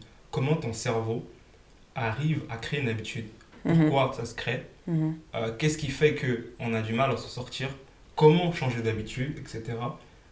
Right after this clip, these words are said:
Speaker 1: Et, euh, et ça prend tout plein d'exemples, euh, des exemples inédits, genre ça prend des exemples dans des personnes, euh, lambda, ça prend des exemples de sociétés, parce que ça aborde aussi, ce que j'aime bien, c'est que ça, c'est séparé en deux parties. Une partie sur les habitudes, euh, comment, pourquoi, et cetera,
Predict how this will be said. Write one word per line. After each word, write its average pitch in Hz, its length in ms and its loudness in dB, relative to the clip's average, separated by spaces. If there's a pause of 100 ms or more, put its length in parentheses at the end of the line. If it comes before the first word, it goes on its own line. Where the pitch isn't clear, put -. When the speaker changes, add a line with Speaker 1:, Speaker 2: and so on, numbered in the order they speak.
(140)
Speaker 1:
Et, 120 180 0
euh, 113 520 -2
et 120 80 -4
ça 127 120 -4
prend 123 180 -4
tout 160 120 -2
plein 165 160 2
d'exemples, 110 400 -2 (200)
euh, - 360 -10 (180)
des 107 180 -6
exemples 120 260 -2 (360)
inédits, 127 520 0
genre 110 160 -6
ça - 120 -10
prend 113 100 -6
des 113 60 -4
exemples 117 360 -4 (440)
dans 113 180 -2
des 107 100 -4
personnes, 120 500 0
euh, 110 540 -8
lambda, 110 400 0
ça 117 80 -2
prend 117 140 -4
des 117 60 -2
exemples 113 340 -4
de 107 60 -4
sociétés, 139 540 -2 (160)
parce - 180 -8
que 110 220 -4
ça 113 200 -4
aborde 120 240 0
aussi, 131 240 -6 (160)
ce - 60 -20
que 117 80 -4
j'aime 117 120 -2
bien, 139 100 0
c'est - 140 -6
que - 60 -12
ça, 113 240 -6
c'est - 140 -12
séparé 117 240 -4
en 113 100 -2
deux 113 100 -2
parties. - 360 -8 (240)
Une 127 120 -4
partie 127 260 -2
sur 135 140 -4
les 110 140 -2
habitudes, 113 460 -2 (340)
euh, - 160 -6 (100)
comment, 120 260 0
pourquoi, 120 460 0
et 113 60 0
cetera, 113 580 -6